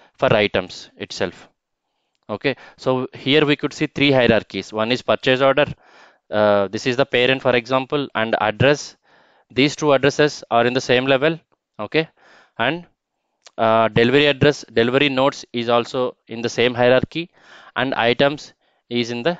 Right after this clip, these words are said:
same hierarchy. Okay, for example, if I load the same thing in, in a browser, okay,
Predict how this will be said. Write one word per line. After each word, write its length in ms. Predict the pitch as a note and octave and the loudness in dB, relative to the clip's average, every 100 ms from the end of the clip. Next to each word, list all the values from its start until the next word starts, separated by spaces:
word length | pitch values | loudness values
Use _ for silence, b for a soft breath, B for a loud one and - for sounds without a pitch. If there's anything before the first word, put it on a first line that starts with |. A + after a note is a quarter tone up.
| _ | _
same 280 | - G#2+ G2 | -2 -2 0
hierarchy. 520 | F#2+ F2+ - - F#2+ _ _ _ _ G#2 | -2 -2 -6 -14 -20 _ _ _ _ -14
Okay, 300 | G2 B2 - B B - | -6 -6 -6 B B -2
for 120 | B2+ | 0
example, 720 | B2+ A#2 C#3+ D3 C#3+ B2+ B2+ - _ _ - b b | 0 2 0 0 0 2 0 -6 _ _ -20 b b
if 160 | A#2+ C#3+ | -4 2
I 80 | C3+ | 4
load 360 | B2+ C3+ D3 | 4 4 4
the 100 | D3 | 0
same 320 | - C3 C3+ | 0 0 0
thing 280 | C3+ D3 C#3+ - | -2 -2 -2 -10
in, 160 | - B2 - | -12 -12 -8
in 160 | A#2+ | -2
a 80 | A#2+ | -2
browser, 480 | G#2+ A2+ A#2 A#2 G2+ - _ _ _ _ _ _ _ - - | 2 2 2 2 -2 -4 _ _ _ _ _ _ _ -16 -12
okay, 320 | G#2 A2 | -6 -4